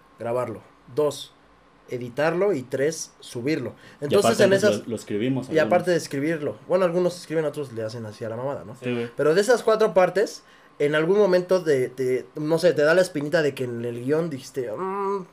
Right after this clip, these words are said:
Speaker 1: puede que no". En, en la grabación todavía te cuesta, ¿no? Ya cuando lo estás editando, "No, no me gustó", y lo cortas.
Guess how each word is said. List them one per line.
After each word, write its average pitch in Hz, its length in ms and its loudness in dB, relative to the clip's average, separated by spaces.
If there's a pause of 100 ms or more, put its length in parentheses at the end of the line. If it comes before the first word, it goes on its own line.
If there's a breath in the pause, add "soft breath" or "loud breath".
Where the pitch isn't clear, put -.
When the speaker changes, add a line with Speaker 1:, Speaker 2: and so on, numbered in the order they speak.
(100)
Speaker 1:
puede 160 220 2
que 143 100 -2
no". 120 160 -6 (320 loud breath)
En, 131 200 -2
en 139 140 0
la 139 100 4
grabación 139 500 2
todavía 156 380 2
te 147 140 -4
cuesta, 143 380 0
¿no? 127 120 -2
Ya 185 160 2
cuando 214 200 4
lo 160 40 2
estás 180 180 0
editando, 185 300 0
"No, 151 160 -4
no 147 160 -6
me 156 100 -2
gustó", 135 220 -2
y 156 100 -2
lo 117 140 -8
cortas. 135 320 -6